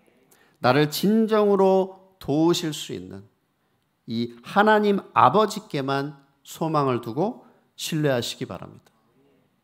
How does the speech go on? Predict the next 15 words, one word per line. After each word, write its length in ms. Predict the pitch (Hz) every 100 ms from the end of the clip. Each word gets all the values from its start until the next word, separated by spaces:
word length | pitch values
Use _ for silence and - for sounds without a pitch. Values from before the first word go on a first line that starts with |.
| _ _ _ _ _ _ _ _ _ _ _
그럼 520 | - 123 120 127 - -
그 160 | 196
어떤 400 | - 175 - 202
문제, 220 | 185 180 165
사건, 520 | 160 165 156 143 -
위기도 580 | 135 135 131 101 92 - _ _ _ _ _ _ _ _ -
전능하신 600 | 143 156 160 151 151 151
하나님을 520 | 160 151 143 143 139
체험하는 880 | - 233 226 214 185 175 170 180 202 _
발판이 560 | - 110 110 - 139 135
될 160 | 104 95
것입니다. 420 | 113 - 123 _ _ _ _ _ _ _ _ _ _ _ _
임마누엘 540 | 143 165 175 170 165 160
하나님을 440 | 156 151 147 147
체험하고 720 | 151 160 143 135 131 135 139